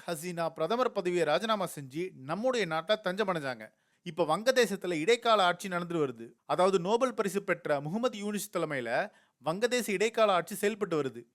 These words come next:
இப்படி இருக்க வங்கதேசத்துல விரைவா நாடாளுமன்ற தேர்தல் நடக்க போகுது. முறைகேடு இல்லாம அமைதியான முறையில தேர்தல் நடத்தணும் அப்படின்ற கோரிக்கை வலுத்திருக்கு. இப்ப தெற்காசியாவுல வங்கதேசம் வளர்ந்துட்டு வர ஒரு பொருளாதார மையமா இருக்கு.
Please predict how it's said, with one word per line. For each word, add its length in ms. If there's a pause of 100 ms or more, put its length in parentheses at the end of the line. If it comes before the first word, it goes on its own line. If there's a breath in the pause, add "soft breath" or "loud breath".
(100)
இப்படி 280
இருக்க 300
வங்கதேசத்துல 640
விரைவா 420
நாடாளுமன்ற 580
தேர்தல் 320
நடக்க 240
போகுது. 320 (280)
முறைகேடு 580
இல்லாம 500
அமைதியான 580
முறையில 320
தேர்தல் 380
நடத்தணும் 380
அப்படின்ற 340
கோரிக்கை 380
வலுத்திருக்கு. 460 (360)
இப்ப 300
தெற்காசியாவுல 680
வங்கதேசம் 720
வளர்ந்துட்டு 380
வர 220
ஒரு 180
பொருளாதார 520
மையமா 320
இருக்கு. 300